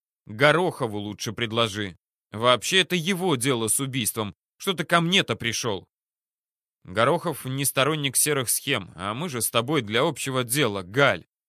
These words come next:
Ну, сама подумай. Глеб Львович же тебе как родной за эти годы стал. Неужели ты не хочешь прижать его убийцу?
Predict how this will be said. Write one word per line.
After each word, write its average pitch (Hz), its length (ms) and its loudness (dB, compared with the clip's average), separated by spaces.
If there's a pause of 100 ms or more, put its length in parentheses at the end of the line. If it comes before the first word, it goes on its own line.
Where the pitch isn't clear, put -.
(320)
Ну, 156 220 0
сама 156 440 4
подумай. 131 600 0 (440)
Глеб 160 400 2
Львович 151 480 0
же 139 180 -2
тебе 160 280 0
как 165 220 -2
родной 151 420 2
за 131 120 0
эти 139 240 0
годы 127 320 -2
стал. 110 420 -4
Неужели 175 440 0
ты 175 180 -4
не 156 120 -2
хочешь 147 420 -4
прижать 147 500 0
его 123 260 -2
убийцу? 120 560 -4